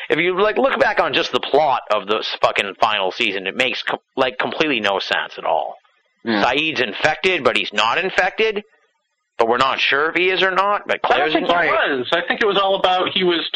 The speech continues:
Speaker 3: told about this stuff. I think there's a lot of it is like,
Speaker 1: <laughs>
Speaker 3: if you're told something, you believe it, you know?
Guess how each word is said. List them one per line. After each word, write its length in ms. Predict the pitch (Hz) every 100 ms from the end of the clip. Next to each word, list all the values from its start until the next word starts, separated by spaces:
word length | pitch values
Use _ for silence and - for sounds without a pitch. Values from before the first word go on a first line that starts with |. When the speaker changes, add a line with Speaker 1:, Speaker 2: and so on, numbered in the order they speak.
| 190
Speaker 3:
told 400 | 190 175 131 120 120
about 300 | 135 131 120
this 160 | 131 120 -
stuff. 280 | - 110 104
I 60 | 196
think 140 | 311
there's 160 | 311 247
a 80 | 214
lot 240 | 175 185
of 80 | 175
it 160 | 160 139
is 180 | 139 -
like, 260 | 127 123 - 120 -
Speaker 1:
<laughs> 220 | - - 143
Speaker 3:
if 140 | -
you're 140 | 170
told 400 | - 185 175 170 -
something, 420 | 127 120 127 120 123
you 160 | 123
believe 320 | 123 123 123 104
it, 100 | -
you 120 | 120
know? 240 | 110 110